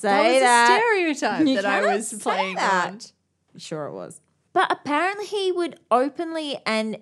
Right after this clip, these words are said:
Speaker 2: inappropriately be familiar with Fazana in public,
Speaker 1: Oh.
Speaker 2: right?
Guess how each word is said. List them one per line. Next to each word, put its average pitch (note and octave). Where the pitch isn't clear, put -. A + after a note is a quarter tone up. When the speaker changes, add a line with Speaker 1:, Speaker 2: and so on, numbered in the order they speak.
Speaker 2:
inappropriately A#3
be G3+
familiar G#3+
with G3
Fazana F3
in F3
public, G#3+
Speaker 1:
Oh. G3+
Speaker 2:
right? C#4+